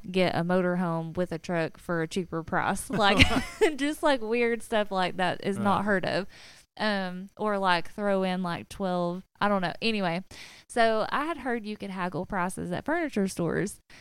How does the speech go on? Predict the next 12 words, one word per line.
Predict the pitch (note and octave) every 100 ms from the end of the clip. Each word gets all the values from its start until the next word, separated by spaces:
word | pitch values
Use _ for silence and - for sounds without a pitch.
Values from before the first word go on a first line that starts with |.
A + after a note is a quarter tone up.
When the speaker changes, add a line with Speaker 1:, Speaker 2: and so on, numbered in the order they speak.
| - -
Speaker 1:
and | G3+
I | G3+
was, | G3+ G3+ -
I | G#3 G#3
<laughs> |
told | - - - C4+ -
Bri-, | A#3 - - A3
my | G#3
husband, | G3+ B3 A#3 G3 F#3+
I'm | F3+ F#3
like, | F#3 -
"Okay, | G#3 A3+ F#3+ -